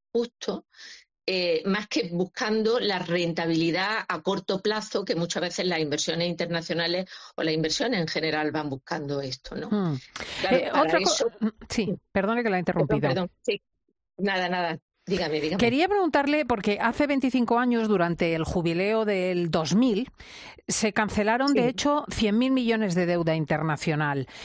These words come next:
Speaker 2: Em, ¿esto sirvió de algo para, para, para impulsarnos a hacer de nuevo lo mismo?
Speaker 1: Eh, evidentemente que sirvió. Sirvió para tomarnos conciencia de que es posible cancelar las deudas,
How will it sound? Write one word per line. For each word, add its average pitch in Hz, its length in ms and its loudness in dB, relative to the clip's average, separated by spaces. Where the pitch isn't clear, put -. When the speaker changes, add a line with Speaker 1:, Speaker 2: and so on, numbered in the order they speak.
Speaker 2:
Em, 202 480 0
¿esto 294 280 0
sirvió 285 500 0
de 277 160 2
algo 208 460 0
para, 180 280 0
para, 175 520 -2
para 180 180 0
impulsarnos 220 720 0
a 214 60 0
hacer 208 260 -2
de 190 100 0
nuevo 196 320 2
lo 165 140 0
mismo? 127 420 -4
Speaker 1:
Eh, 165 440 0
evidentemente 170 640 0
que 202 80 -2
sirvió. 196 500 -2
Sirvió 208 460 0
para 320 220 -2
tomarnos 254 380 0
conciencia 262 440 -2
de 208 160 -4
que 226 120 -2
es 226 60 -8
posible 233 460 -2
cancelar 147 560 -4
las 143 180 -2
deudas, 135 460 -4